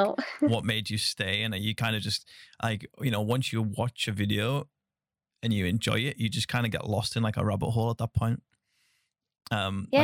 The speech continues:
Speaker 2: like,
Speaker 1: kinda.
Speaker 2: like you do anyway with, like, YouTube. Like, you can, you know, you watch one YouTube video, and then next minute, like, you're, like, ten, fifteen
Speaker 1: <laughs>
Speaker 2: videos in,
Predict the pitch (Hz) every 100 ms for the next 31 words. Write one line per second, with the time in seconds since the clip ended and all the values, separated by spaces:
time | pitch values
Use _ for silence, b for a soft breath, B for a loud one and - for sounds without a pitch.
0 | 277 233 277 277 214 196 202 131 143 135
1 | 117 98 107 113 110 117 110 104 104 -
2 | 110 110 117 110 110 110 110 107 - -
3 | - 123 107 92 120 - 104 117 113 -
4 | 98 107 98 95 98 98 101 95 101 110
5 | - 107 101 - 98 107 - 92 90 104
6 | - 104 107 104 107 85 107 104 101 92
7 | 107 101 98 107